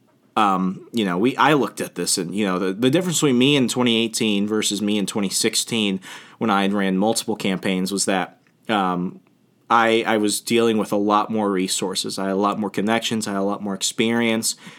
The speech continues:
Um, you know, I had definitely earned my scars at that point. And, uh, you know, the thing about working for the same candidate, especially after a loss, is that, one, after that loss, you just think it's all over.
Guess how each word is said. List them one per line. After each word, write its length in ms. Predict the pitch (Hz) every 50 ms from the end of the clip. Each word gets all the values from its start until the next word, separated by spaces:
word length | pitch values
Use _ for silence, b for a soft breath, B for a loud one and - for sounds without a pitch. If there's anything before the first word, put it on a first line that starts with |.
| B B B B B B -
Um, 480 | 127 123 113 110 107 101 101 104 107 -
you 140 | - 120 110
know, 120 | 101 101
I 120 | 104 110 113
had 240 | 107 101 101 101
definitely 800 | 101 123 113 113 - 127 117 110 - - 113 107 104 104 104 -
earned 320 | - 113 113 113 113 104 98
my 100 | 101 95
scars 500 | 92 - - - 104 101 104 104 104 101
at 120 | 113 -
that 220 | 95 87 - - -
point. 300 | - 95 80 82 85 - _ _ _ _ _ _ _ _ _ _ _ _ _ _ _ _ - - -
And, 300 | 127 135 131 131 127 117
uh, 380 | 120 120 113 110 110 104 95 B B B B B B B B B B B B B B B B B B _ -
you 140 | - 147 147
know, 100 | 143 135
the 100 | 131 131
thing 220 | - - 220 226
about 640 | 220 185 185 175 175 156 - - - - - - _
working 720 | - 143 131 120 113 120 131 139 147 143 - 151 131 117 113
for 120 | - -
the 100 | 120 113
same 320 | - - 123 123 120 117 110
candidate, 580 | - - - 120 120 117 113 104 101 98 92
especially 440 | 98 - - 131 123 - 151 135 127
after 300 | 123 120 - - 117 110
a 60 | 101
loss, 540 | 101 101 98 101 104 101 98 98 92 - -
is 160 | 104 98 98 -
that, 300 | 101 101 98 98 - 110
one, 640 | 113 127 135 139 135 123 117 110 107 104 101 -
after 260 | 120 127 127 - 139
that 160 | 127 120 107
loss, 300 | 117 113 110 107 107 -
you 60 | 113 101
just 160 | 104 - -
think 140 | 107 95 104
it's 120 | 98 -
all 220 | 104 101 98 95
over. 440 | 92 87 87 87 80 85 92 120 B